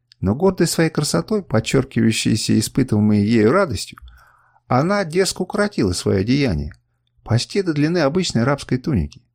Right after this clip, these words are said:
Легкая и прозрачная оранжевая вуаль поддерживала ее прическу и обвивалась вокруг шеи. Одежда Вирджинии, казалось бы, предназначена для того, чтобы скрывать фигуру,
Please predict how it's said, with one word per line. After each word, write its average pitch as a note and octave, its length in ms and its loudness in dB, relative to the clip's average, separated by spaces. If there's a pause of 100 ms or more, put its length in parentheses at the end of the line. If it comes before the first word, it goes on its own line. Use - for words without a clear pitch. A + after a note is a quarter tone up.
(760)
Легкая F#3+ 460 0
и - 20 -2
прозрачная D3 580 -2
оранжевая C#3 400 0
вуаль F#3+ 380 -2
поддерживала D#3 560 0
ее D3 100 2
прическу C#3+ 600 -2 (260)
и - 60 -4
обвивалась C#3+ 560 0
вокруг C#3 300 -2
шеи. - 360 -4 (1600)
Одежда F#3+ 500 -2
Вирджинии, F#3+ 500 0
казалось E3+ 460 0
бы, E3 100 -4
предназначена D#3 720 -2
для C#3 140 0
того, G3 380 -2
чтобы B2+ 240 -2
скрывать D3 440 0
фигуру, D3 520 -2